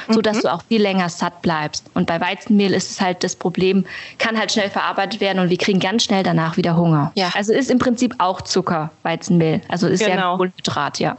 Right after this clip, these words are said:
Speaker 2: Das, das ist, glaub ich, ein Punkt, den man wirklich mal festhalten muss, dass Zucker nicht immer, äh, süß bedeutet. Vielleicht ist das noch nicht allen Hörern bewusst, dass es eben auch in herzhaften Gerichten enthalten ist.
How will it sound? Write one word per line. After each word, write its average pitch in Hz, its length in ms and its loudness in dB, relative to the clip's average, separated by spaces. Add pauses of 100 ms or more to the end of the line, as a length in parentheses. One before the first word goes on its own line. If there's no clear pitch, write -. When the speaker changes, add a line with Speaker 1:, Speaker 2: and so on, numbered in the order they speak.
Speaker 2:
Das, 214 140 0
das - 300 0
ist, 226 120 0
glaub 226 180 0
ich, - 160 -2
ein 202 220 0
Punkt, 240 260 -2
den 202 120 0
man 202 160 0
wirklich 202 240 -2
mal 190 120 -2
festhalten 196 640 -2
muss, 190 340 0
dass - 420 -2
Zucker 208 460 -2
nicht 190 300 -2
immer, 202 420 0
äh, 190 240 -2
süß 294 340 0
bedeutet. - 680 -4 (140)
Vielleicht 208 280 -4
ist - 160 -2
das 233 160 0
noch 226 160 -2
nicht 233 280 0
allen 220 300 0
Hörern 226 360 0
bewusst, 208 560 -2 (200)
dass 190 180 -2
es 185 120 0
eben 180 300 -4
auch 214 220 -2
in 190 100 0
herzhaften 185 720 -2
Gerichten 190 420 -2
enthalten - 540 -2
ist. - 300 -6